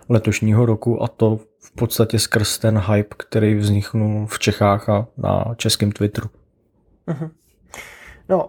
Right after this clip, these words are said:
Speaker 2: ono je potřeba říct, že do, abyste se dostali do téhle, eh, do téhle společnosti v uvozovkách, eh, lidí, kteří můžou používat novou sociální síť, tak jsou takové dvě podmínky. Za prvé, zatím je to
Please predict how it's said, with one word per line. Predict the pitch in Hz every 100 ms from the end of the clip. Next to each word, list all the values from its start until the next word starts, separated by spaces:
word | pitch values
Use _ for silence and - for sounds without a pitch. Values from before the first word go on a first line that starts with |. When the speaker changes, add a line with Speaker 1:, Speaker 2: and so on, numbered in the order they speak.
| -
Speaker 2:
ono | 190
je | 214
potřeba | 196 220 220
říct, | 185 170 - -
že | 175 185
do, | 170 180 175 - - _ _ - 170
abyste | 151 180 185
se | 175
dostali | 180 - 196 156
do | 156
téhle, | 151 139 156 139 139 - -
eh, | 156 147 139 131 -
do | 147
téhle | 151 147
společnosti | - - 160 - 156 - 151
v | 151
uvozovkách, | 147 143 - 139 139 -
eh, | 156 139 139 - - - -
lidí, | 143 135
kteří | 147 143 143
můžou | 135 147
používat | 147 147 147 135
novou | 143 147
sociální | 147 139 147 143 175
síť, | 151 127 - - - -
tak | 135
jsou | 170
takové | 160 170 160
dvě | 147
podmínky. | 160 147 139 143 139 123 - _ 147
Za | 147
prvé, | 180 180
zatím | 165 165 175
je |
to | 175 175 -